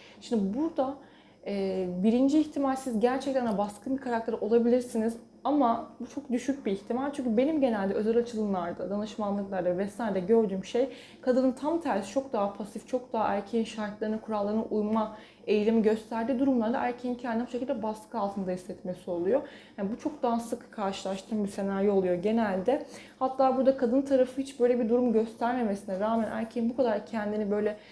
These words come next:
sanki kadın ona bir şey dikte etme, etmeye çalışıyormuş gibi, onu kontrol altına almaya çalışıyormuş gibi algılayıp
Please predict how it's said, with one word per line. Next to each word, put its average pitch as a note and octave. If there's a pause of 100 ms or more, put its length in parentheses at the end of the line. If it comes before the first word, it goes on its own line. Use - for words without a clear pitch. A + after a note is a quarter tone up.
(220)
sanki A3+
kadın A3
ona A3
bir G#3
şey A3+
dikte G3+
etme, G3+ (140)
etmeye G3+
çalışıyormuş G3
gibi, F3+
onu G#3+
kontrol G#3
altına G3+
almaya G3+
çalışıyormuş G#3
gibi F#3+
algılayıp G3+